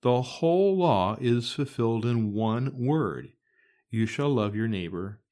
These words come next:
as yourself." This is a kind of theological shorthand, wherein Paul is citing from Leviticus chapter nineteen, verse eighteen, the second part, and he is, in effect, condensing the whole second table of the law,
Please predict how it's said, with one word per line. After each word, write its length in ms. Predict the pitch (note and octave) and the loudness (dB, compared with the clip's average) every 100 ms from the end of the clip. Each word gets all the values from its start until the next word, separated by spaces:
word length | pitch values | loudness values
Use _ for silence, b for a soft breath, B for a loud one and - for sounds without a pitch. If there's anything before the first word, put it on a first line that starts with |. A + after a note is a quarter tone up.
| - | -8
as 180 | E2+ | -8
yourself." 640 | F#2+ G2+ - C#3+ E2 A1+ - _ _ _ _ _ _ _ _ _ _ | -8 -8 -4 0 0 -4 -12 _ _ _ _ _ _ _ _ _ _
This 280 | A#2 E3+ F3 | 0 2 2
is 100 | G#3 | -2
a 60 | |
kind 320 | F#3 - C#3 C#3 | -2 -2 0 2
of 200 | C3 B2+ | 0 -2
theological 760 | - D3 C#3+ A#2+ A#2 - A2 | 0 2 4 2 0 -2 -6
shorthand, 840 | G#2 - D3 C#3 C3 G#2+ D2 C#2+ - b b b b | -6 -4 0 2 2 -2 -6 -12 -18 b b b b
wherein 280 | B2+ D3 E3+ | 0 2 0
Paul 320 | - G#2+ A2 | 0 0 0
is 100 | C3 | -2
citing 380 | - A2 A2 A2+ | -2 -2 -2 -4
from 240 | - B2 | -4 -2
Leviticus 480 | B2 A2+ A#2 A#2 A#2 | 0 0 -2 -2 -6
chapter 400 | - A2 G#2+ A2+ | -6 -6 -4 -4
nineteen, 580 | G#2 G#2 G2 - A2 G#2 | -4 -4 -6 -6 -6 -4
verse 240 | G#2 G2+ | -4 -2
eighteen, 460 | C3 B2+ B2+ G#2+ G#2 | 0 0 -4 -6 -4
the 100 | G#2+ | -6
second 400 | - G2+ C#3 B2+ | -6 -8 -8 -10
part, 460 | - F2+ C2+ - b b b b b b | -4 -4 -4 -8 b b b b b b
and 160 | C3 C#3 | 0 6
he 140 | D#3 | 6
is, 160 | B3+ A#3 | 6 4
in 100 | D3 | 2
effect, 300 | B2 B2+ B2 | 0 -2 0
condensing 640 | C3 A#2 C#3+ D#3+ C#3+ B2+ | -2 2 0 0 0 0
the 160 | A#2+ A#2+ | 0 -2
whole 360 | - D#3+ G#3 | -2 0 2
second 440 | G3+ - F3 D3+ A#2+ | 0 -2 -2 -4 -2
table 400 | D#3 D#3+ D3+ C#3 | 2 2 2 0
of 100 | A2+ | 0
the 80 | G#2 | -2
law, 580 | G#2 E3+ D#3 G2 B2+ | -2 0 0 0 -4